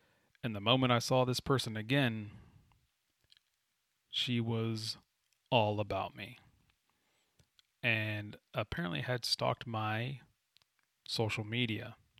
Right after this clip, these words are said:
to find out more about me. Again, taking notes, taking,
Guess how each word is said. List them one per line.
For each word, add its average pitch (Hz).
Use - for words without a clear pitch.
to 127
find 110
out 107
more 110
about 98
me. 110
Again, 104
taking 110
notes, 104
taking, 117